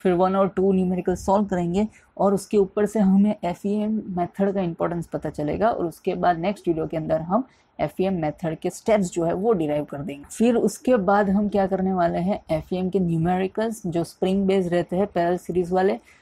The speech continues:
और फिर स्टेप शाफ्ट वाले रहते हैं, वो सब देखेंगे। तो ये बहुत ही interesting topic है, हमारे साथ बने रहिए। अगर हम, आपने subscribe नहीं किया है तो अभी subscribe कर दीजिए, notification को on कर दीजिए। तो जब भी हमारा new video होगा तब हम try करेंगे कि उसे premiere ही करें,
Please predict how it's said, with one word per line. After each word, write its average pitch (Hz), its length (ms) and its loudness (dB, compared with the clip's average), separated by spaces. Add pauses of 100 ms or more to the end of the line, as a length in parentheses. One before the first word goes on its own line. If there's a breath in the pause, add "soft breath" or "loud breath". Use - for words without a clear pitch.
(180 soft breath)
और 165 120 2
फिर 185 240 0
स्टेप 185 340 -4
शाफ्ट 185 360 -2
वाले 190 200 4
रहते 185 260 -2
हैं, 202 100 0
वो 180 240 -2
सब 202 280 -6
देखेंगे। 190 480 -4 (560 soft breath)
तो 180 160 2
ये 180 220 0
बहुत 180 300 -4
ही 208 60 0
interesting 196 500 0
topic 196 360 -4 (140)
है, 202 120 2
हमारे 185 280 -2
साथ 185 160 -4 (120)
बने 165 220 -4
रहिए। 190 220 -2
अगर 185 160 -4
हम, 175 180 -6 (280)
आपने 185 200 -8
subscribe 185 480 0
नहीं 160 320 4
किया 196 300 2
है 214 180 2 (300 loud breath)
तो 160 60 -2
अभी 170 140 -2
subscribe 196 580 0
कर 196 100 2
दीजिए, 185 280 0
notification 180 640 -6
को - 140 -10 (100)
on 208 220 0
कर 196 140 0
दीजिए। 165 340 -2 (600 soft breath)
तो 185 300 0 (160)
जब 185 220 0
भी 214 120 2
हमारा 202 260 2
new 196 140 0
video 185 260 2
होगा 175 280 0
तब 180 240 -2
हम 190 140 0
try 185 300 0
करेंगे 196 340 -2
कि 196 140 -8
उसे 170 220 -4
premiere 180 400 -2
ही 202 140 2
करें, 202 280 0